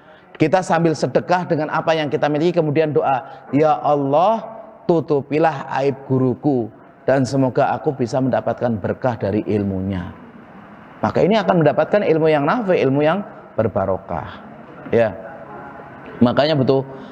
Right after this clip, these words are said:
kerjasama semua pihak. Dan kita tetangga pun, boleh nggak kita mengingatkan anak tetangga kita? Boleh. "Eh, adik-adik, ini kok pada mainan, ini waktunya duhur, sholat dulu." Itu bagus.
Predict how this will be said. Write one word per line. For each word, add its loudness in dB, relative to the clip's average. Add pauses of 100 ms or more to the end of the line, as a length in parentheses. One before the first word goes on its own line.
(160)
kerjasama 2
semua 2
pihak. 0 (560)
Dan 2
kita 2
tetangga 2
pun, 0
boleh 4
nggak 2
kita 2
mengingatkan 0
anak 0
tetangga 2
kita? -2 (320)
Boleh. 2
"Eh, 2
adik-adik, 0
ini 0
kok 2
pada 4
mainan, 0
ini 4
waktunya 2
duhur, 4
sholat -2
dulu." 4 (240)
Itu -2
bagus. 0